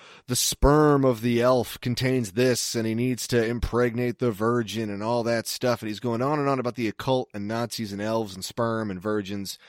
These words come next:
And then at the end, as Grizzly Adams is leaving, his daughter, who's sitting at the, just,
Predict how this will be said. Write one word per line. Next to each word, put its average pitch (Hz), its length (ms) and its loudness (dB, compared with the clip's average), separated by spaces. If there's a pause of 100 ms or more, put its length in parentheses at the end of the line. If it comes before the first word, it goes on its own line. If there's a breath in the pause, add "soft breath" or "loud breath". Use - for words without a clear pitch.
(340 soft breath)
And 139 220 2
then 170 240 4
at - 80 -8
the 143 240 0
end, 120 540 0 (380 soft breath)
as 131 300 2
Grizzly 147 300 4
Adams 139 220 4
is 110 120 -6
leaving, 120 520 0 (260 soft breath)
his 113 220 -2
daughter, 131 600 2 (100)
who's 113 140 -8
sitting 131 260 0
at 127 80 -6
the, 120 140 -4 (340)
just, 139 320 -4